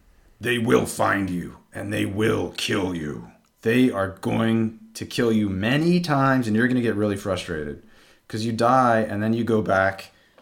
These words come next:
to a save point. There are save points along the way where you can, like, actually grab it and you save. And, like, they, uh,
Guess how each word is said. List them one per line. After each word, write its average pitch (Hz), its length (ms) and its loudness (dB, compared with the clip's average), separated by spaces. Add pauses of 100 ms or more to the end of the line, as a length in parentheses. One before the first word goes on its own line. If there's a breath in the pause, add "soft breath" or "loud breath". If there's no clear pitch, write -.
(120)
to 92 680 -2
a 95 80 -8
save 123 280 -2
point. 82 360 -8 (260)
There 107 120 -2
are - 20 -6
save 123 300 -4
points 98 260 -8
along 95 300 -6
the 87 40 -2
way 90 200 -2
where 87 160 -4
you 90 160 -4
can, 92 160 -10
like, 82 260 -6
actually 90 540 -6
grab 87 400 -4
it 78 80 -6
and 85 120 -8
you 87 60 -4
save. 78 500 -8 (880 soft breath)
And, 90 160 -10
like, 85 440 -6 (1400 soft breath)
they, 98 460 -2
uh, 82 540 -2